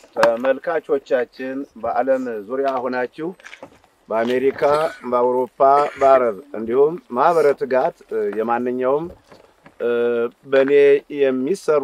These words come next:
ስራዎች ሁሉ እንኳን ገንዘባችሁን ገና፣ እ፣ የውጩን ሀገር ጥላችሁ ቤተሰብ ሳታዩ፣ እ፣ ከእርስዎ ጋር እንኖራለን፣ የእርስዎን መከራ እንደ እርስዎ እንቀበላለን፣ እንመንናለን፣ ዓለም በቃን፣ እንግዲህ የሰውን ግፍና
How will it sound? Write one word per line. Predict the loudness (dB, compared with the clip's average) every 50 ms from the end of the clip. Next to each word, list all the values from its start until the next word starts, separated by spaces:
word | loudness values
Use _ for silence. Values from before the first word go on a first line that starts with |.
| -2 -4
ስራዎች | -2 0 0 0 0 0 -4
ሁሉ | -8 -8 -8 -4 -4 -2 -2 -2 -4 -8 _ _ _ _ _ _ _ _ _ _ _ -18 -10 -4
እንኳን | -2 -2 -2 -2 -2 0 2 2 2 2
ገንዘባችሁን | 2 0 2 4 4 4 4 4 4 2 -2 -4 0 0 0 0 0 -4 -2
ገና፣ | 2 2 2 4 4 2 2 2 -2 -4 -16 -16 -16 -18 _ _ _ _ _ -20 -14 _
እ፣ | -2 0 2
የውጩን | 2 4 2 2 0 0 -2 0 2
ሀገር | 2 2 2 0 -2
ጥላችሁ | 0 -2 0 2 2 2 0 -2 -10 -4
ቤተሰብ | 0 0 0 0 0 -2 -2 -4 -2
ሳታዩ፣ | 0 0 0 0 0 0 0 2 2 2 0 -4 -6 -10 _ _ -4
እ፣ | -2 -2 0 0 -2 -2 -4
ከእርስዎ | -2 0 2 2 2 0 0 2 2 2 2
ጋር | 2 0 0 0 0
እንኖራለን፣ | 0 -2 -2 -2 -2 -2 0 0 0 -2 -2 -2 -4 -4 -4 -6 _ -2
የእርስዎን | -2 -2 -2 0 0 0 0 0 2
መከራ | 0 0 0 2 4 6 6 6 4 2 0 -4
እንደ | -6 -4 0 0
እርስዎ | 0 -2 -2 -2 -2 -2
እንቀበላለን፣ | -2 -2 -6 -6 -6 -6 -4 0 0 0 2 0 0 -2 -2 -4 -4 -4 -6 _ _ -20 _ _ _ _ _ -20 _ _ _ -2
እንመንናለን፣ | 0 4 4 4 4 4 4 2 2 2 2 2 2 2 2 0 0
ዓለም | 0 4 4 4 4 4
በቃን፣ | 0 0 0 0 0 0 0 -2 -4 -6 -8 -8 -10 _ _ _ _ -20 -20 _ _ _
እንግዲህ | -6 -4 0 4 4
የሰውን | 4 4 6 6 6 6 6 6
ግፍና | 2 -2 -2 -2 0 2